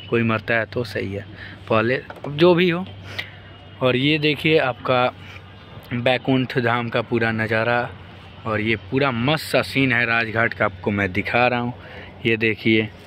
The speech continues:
और इधर भी कोई अभी जला ही है क्योंकि उधर भी अभी धुआं निकल ही रहा है।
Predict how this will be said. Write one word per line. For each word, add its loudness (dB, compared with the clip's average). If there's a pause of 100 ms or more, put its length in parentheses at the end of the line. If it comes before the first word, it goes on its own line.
(480)
और 4
इधर 2
भी 4
कोई 4
अभी 2
जला 2
ही -2
है 2
क्योंकि 0
उधर 2
भी 4
अभी 2
धुआं 2
निकल -2
ही 2
रहा 0
है। -6